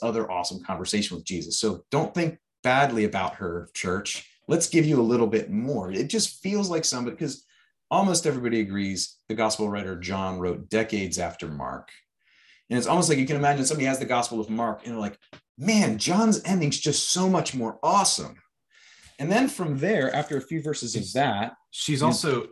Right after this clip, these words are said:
Speaker 2: it's also rhetorically awkward that she's reintroduced. Uh, that
Speaker 1: Exactly.
Speaker 2: she's, she's,
Speaker 1: Right,
Speaker 2: you know,
Speaker 1: right.
Speaker 2: she's named in sixteen one, and then sixteen nine, it almost as if, it's almost as if Mark does, is, is reintroducing her as if she,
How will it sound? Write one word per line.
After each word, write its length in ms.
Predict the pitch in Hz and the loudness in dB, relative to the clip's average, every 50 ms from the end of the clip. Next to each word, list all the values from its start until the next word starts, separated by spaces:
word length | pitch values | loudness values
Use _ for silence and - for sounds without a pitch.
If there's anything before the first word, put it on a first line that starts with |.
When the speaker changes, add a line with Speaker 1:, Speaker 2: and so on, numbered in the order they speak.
| _ | _
Speaker 2:
it's 100 | - - | -8 -4
also 240 | 170 170 160 - 147 | -4 -4 -4 -2 0
rhetorically 580 | 135 127 131 - - 135 131 131 135 131 117 117 | 0 0 0 0 0 0 0 0 0 -2 -2 -2
awkward 520 | 107 107 107 110 - - 139 131 120 101 | -2 -4 -4 -4 -4 -4 -4 -2 -2 -4
that 100 | 113 - | -6 -8
she's 260 | - - 120 107 101 | -8 -8 -8 -8 -10
reintroduced. 1000 | 107 107 120 123 120 117 113 - - 107 98 98 95 80 - - - - - - - _ _ _ _ _ | -8 -6 -4 -2 -2 -2 -4 -6 -8 -8 -8 -8 -8 -8 -10 -10 -10 -10 -12 -16 -20 _ _ _ _ _
Uh, 420 | 117 117 107 104 101 101 98 98 101 107 | -12 -10 -8 -8 -8 -8 -8 -8 -10 -12
that 220 | 135 - - 170 156 | -14 -4 0 0 0
Speaker 1:
Exactly. 420 | 127 143 156 139 113 113 107 90 | 2 2 2 2 2 2 -2 -4
Speaker 2:
she's, 180 | - - - - - - | -6 -6 -8 -12 -18 -12
she's, 220 | - - - 143 | -8 0 2 2
Speaker 1:
Right, 100 | 135 127 | 2 4
Speaker 2:
you 60 | 131 123 | 4 2
know, 60 | 117 | 2
Speaker 1:
right. 100 | - - | 2 0
Speaker 2:
she's 200 | - - 123 107 | -2 -4 -4 -2
named 220 | 120 127 135 139 139 | 0 2 2 4 4
in 80 | 135 | 2
sixteen 480 | 131 - 135 131 - - 127 123 117 113 | 2 0 -2 -4 -4 -6 -6 -6 -4 -4
one, 320 | 110 110 113 113 117 117 | -4 -4 -4 -4 -4 -4
and 180 | 117 113 113 113 | -6 -6 -4 -4
then 320 | 113 117 113 113 110 107 - - - - _ | -2 -2 -2 -4 -6 -8 -10 -18 -20 -14 _
sixteen 560 | - - 160 - - - - 131 123 120 117 | -4 -2 -2 -2 -2 -2 -2 -2 0 0 0
nine, 320 | 120 123 131 131 123 123 | 2 2 2 4 2 2
it 100 | 120 113 | -2 -2
almost 380 | - 135 135 135 139 135 135 131 | -4 -2 -2 0 -2 -2 -2 -4
as 160 | 117 107 101 | -6 -6 -6
if, 180 | 113 107 107 - - - _ | -8 -8 -10 -12 -18 -20 _
it's 140 | 113 104 127 | -8 -4 -4
almost 180 | 127 120 113 | -2 -2 -4
as 120 | 110 104 113 | -4 -6 -6
if 200 | 110 104 - - - _ _ _ _ _ _ _ _ _ - 120 | -8 -8 -10 -16 -20 _ _ _ _ _ _ _ _ _ -16 -8
Mark 340 | 107 117 117 120 - - | -8 -6 -8 -8 -12 -10
does, 160 | - 127 120 117 | -8 -6 -6 -6
is, 240 | 120 120 120 110 - | -6 -8 -6 -6 -8
is 200 | - 123 120 - | -8 -8 -10 -4
reintroducing 560 | 110 131 131 123 - 104 123 120 113 - 107 | 0 0 0 0 0 -2 -4 -4 -4 -4 -6
her 80 | 110 113 | -6 -6
as 160 | 110 107 101 | -6 -6 -8
if 100 | 110 104 | -10 -10
she, 340 | - - 113 110 - - - | -10 -10 -10 -10 -10 -12 -18